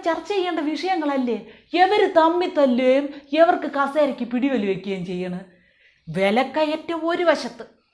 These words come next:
എല്ലാ വീഡിയോയിലും ഒരേ കാര്യങ്ങൾ പറഞ്ഞ് പറഞ്ഞ് നാക്ക് ധരിക്കാൻ തുടങ്ങി മക്കളെ. ഏ, ഒരു മാറ്റവും ഇല്ല, ദിവസം പ്രതി കൂടിക്കൊണ്ടിരിക്കണം. ഇങ്ങനെയുള്ളവന്മാരുടെയൊക്കെ വീട്ടിലിരിക്കണ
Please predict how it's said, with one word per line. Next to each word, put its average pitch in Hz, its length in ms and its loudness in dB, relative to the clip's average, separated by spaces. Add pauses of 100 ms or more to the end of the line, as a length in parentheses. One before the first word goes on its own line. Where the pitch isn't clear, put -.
(120)
എല്ലാ 202 360 -4 (520)
വീഡിയോയിലും 240 560 -2
ഒരേ 226 220 -4
കാര്യങ്ങൾ 240 500 -4 (140)
പറഞ്ഞ് 247 320 -4
പറഞ്ഞ് 240 320 -2 (160)
നാക്ക് 269 560 0
ധരിക്കാൻ 208 500 -8
തുടങ്ങി 202 380 -12
മക്കളെ. 190 360 -12 (500)
ഏ, 294 60 -4 (540)
ഒരു 349 500 6
മാറ്റവും 392 440 0
ഇല്ല, 226 180 -4 (500)
ദിവസം 320 680 -2
പ്രതി 330 320 2
കൂടിക്കൊണ്ടിരിക്കണം. 247 960 2 (520)
ഇങ്ങനെയുള്ളവന്മാരുടെയൊക്കെ 294 1300 -2
വീട്ടിലിരിക്കണ 277 960 -4